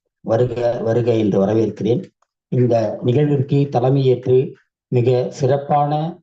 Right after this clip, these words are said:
ஒரு, அஹ், இசையோடு இந்த நிகழ்வை தொடங்கி வைத்து தலைமை உரையாற்றி சென்றிருக்கின்ற பாவலர் அமைப்பின் தலைவர் ஐயா பாவலர் செல்வ மீனாட்சி சுந்தரம் அவர்களுக்கு நன்றியை தெரிவித்துக் கொண்டு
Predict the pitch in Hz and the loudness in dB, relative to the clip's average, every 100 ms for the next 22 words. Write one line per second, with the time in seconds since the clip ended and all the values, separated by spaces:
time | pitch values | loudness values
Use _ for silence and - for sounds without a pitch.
0 | _ 123 117 110 107 107 - _ _ _ | _ 0 2 0 -2 -6 -14 _ _ _
1 | _ 113 107 107 107 - _ _ _ _ | _ -6 -4 -4 -6 -10 _ _ _ _
2 | _ _ - 143 185 170 156 151 139 107 | _ _ -2 0 4 4 4 4 2 0
3 | - - _ _ _ _ _ _ _ _ | -8 -18 _ _ _ _ _ _ _ _
4 | _ _ - - 165 147 127 139 170 165 | _ _ -4 2 4 2 0 2 4 4
5 | 156 135 143 135 135 127 135 139 139 - | 2 0 0 2 2 2 0 -2 -2 -10
6 | - 123 147 139 123 117 117 123 117 - | -6 0 2 2 2 0 -2 -2 -4 -2
7 | 123 113 117 110 - 101 107 101 - - | -2 0 0 0 0 0 0 -2 -4 -14
8 | _ _ _ _ _ _ 135 131 127 120 | _ _ _ _ _ _ 0 2 2 0
9 | 120 - _ - 127 135 135 117 113 117 | -4 -14 _ -2 0 2 0 -2 -2 0
10 | 117 143 - - 123 113 110 101 113 110 | 0 -2 -4 -6 -2 2 2 0 -2 -2
11 | 107 95 - - _ _ _ _ _ _ | -2 -4 -10 -20 _ _ _ _ _ _
12 | _ - 135 139 131 135 127 127 127 113 | _ -2 0 2 2 0 -2 -4 -2 0
13 | 113 110 110 104 95 104 98 - 113 113 | 2 2 2 0 0 0 0 0 0 2
14 | 113 101 113 113 107 95 101 117 135 - | 2 2 2 2 2 2 2 2 0 -8